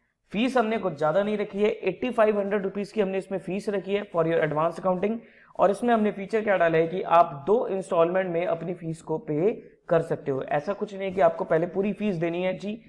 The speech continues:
दो इंस्टॉलमेंट में आप फीस को पे कर सकते हो। और अगर कोई स्पेशल बच्चा होगा जो रिक्वेस्ट करेगा, जो अपनी कंडीशन बताएगा, अगर कोई दिक्कत है तो आप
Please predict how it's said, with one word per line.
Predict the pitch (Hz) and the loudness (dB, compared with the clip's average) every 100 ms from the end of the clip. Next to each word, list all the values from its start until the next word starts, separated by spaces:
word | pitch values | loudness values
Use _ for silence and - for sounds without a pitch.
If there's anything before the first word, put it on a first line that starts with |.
| - _ - | -20 _ -16
दो | 135 190 233 | 4 6 6
इंस्टॉलमेंट | 208 190 185 170 190 190 | 4 2 2 4 0 0
में | 185 | 2
आप | 175 180 | 0 0
फीस | 165 - | -12 -6
को | 165 | -4
पे | 165 156 156 | -2 -2 -2
कर | 160 | -4
सकते | 147 151 147 165 | -6 -6 -2 0
हो। | 170 220 - - _ - | 2 0 -2 -16 _ -4
और | 165 - | -2 2
अगर | 165 208 | 4 2
कोई | 208 190 | 0 -2
स्पेशल | - 170 160 202 | 0 -2 0 0
बच्चा | 180 180 185 | -2 2 2
होगा | 165 170 160 151 | 4 4 6 6
जो | 143 165 170 - | 4 -2 -4 -6
रिक्वेस्ट | 151 165 196 - | -6 -2 -2 0
करेगा, | 175 165 160 160 | 2 6 6 6
जो | 156 165 | 2 -2
अपनी | 190 | -2
कंडीशन | 185 165 170 208 175 | -2 -2 -2 -2 -2
बताएगा, | 165 160 160 160 165 - - - - | 0 2 4 6 4 4 -10 -2 4
अगर | 208 | 4
कोई | 202 202 | 6 4
दिक्कत | 175 180 202 | 4 0 0
है | 165 165 | 2 2
तो | 165 185 202 - - - | 2 0 -2 -6 -14 4
आप | 175 180 - 143 - | 8 8 4 -6 -10